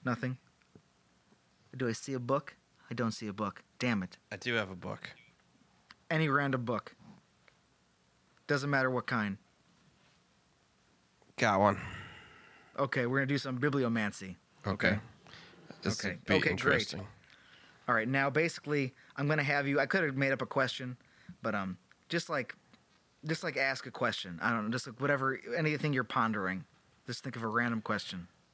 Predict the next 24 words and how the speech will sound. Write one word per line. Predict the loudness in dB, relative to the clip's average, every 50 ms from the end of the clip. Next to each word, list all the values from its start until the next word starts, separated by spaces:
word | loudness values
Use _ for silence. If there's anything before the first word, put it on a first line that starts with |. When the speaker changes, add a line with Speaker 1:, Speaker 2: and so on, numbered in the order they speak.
| _ _ _ _ _ 0
Speaker 2:
Uh, | 2 2 4 4 2 2 2 0 0 -2 -4 -8 _ _ _ _ _ _ _
Speaker 1:
We're | -12 -8 -6 -6
gonna | -4
see | -6 -8 -8
how | -8
this | -8 -8 -8 -8
works | -8 -8 -6 -4
out. | -4 -4 -4 -6 -10 _ _ _ _ _ _ _ _ _ _ _ _ _ _ _ _ _ _ _ _ _ _ _ _ _ _ _ _ _ _ _ _ _ _ _ -4
Speaker 2:
Ooh. | -4 -4 -4 -6 -10 -10 -12 -16 -16 -16
Speaker 1:
It's | -14 -14 -14 -14 -16 _ _ _ _ _ _ _ _ _ _ _
totally | -4 -4 -2 -2 -2 -2
random. | -2 0 0 0 -2 -2 -4 -4 -6
Doesn't | -4 -4 -4 -4 -2
matter. | -2 -2 -2 -4 -4 -6 -8 -12 _ _ _ -20 -18
Speaker 2:
Okay, | -8 -4 -2 -2 0
what | 2 2 2
am | 2 4 2
I | 2
gonna | 2 0 0
have | 0 -2 -2
for | -2 -6 -4
lunch | -2 -2 -2 -4 -4 -8
tomorrow? | -8 -6 -6 -6 -6 -6 -8 -10 -12 -16 -20 _ _ _ _ _ _ _ _ _ _ _ _ _ _ _ _ _ _ _ _ _ _ -16 _ 0
Speaker 1:
Okay. | 0 0 2 0 0 0 -2